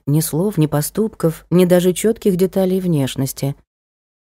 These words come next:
Лишь тяжёлое облако каких-то опасений и тревог. Конечно, можно задать вопросы маме и всё понять даже в том случае, если она не ответит.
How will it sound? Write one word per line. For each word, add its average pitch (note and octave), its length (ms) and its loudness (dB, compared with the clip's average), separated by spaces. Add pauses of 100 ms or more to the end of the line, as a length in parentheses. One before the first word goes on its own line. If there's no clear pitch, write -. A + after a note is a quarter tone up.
(120)
Лишь D#3+ 180 2
тяжёлое F#3+ 480 4
облако G3 560 2
каких-то F#3+ 460 0
опасений G#3 680 0
и G3+ 140 -4
тревог. E3+ 600 -6 (920)
Конечно, G#3 420 2
можно A3 400 6
задать F3+ 340 2
вопросы F#3 460 2
маме A3 320 6
и F3 140 0
всё G3 240 0
понять G3 420 0
даже F#3 260 0
в - 80 -10
том F#3 200 2
случае, F#3+ 600 2
если F#3 380 2
она F#3 260 0
не G#3+ 200 0
ответит. D3+ 680 -4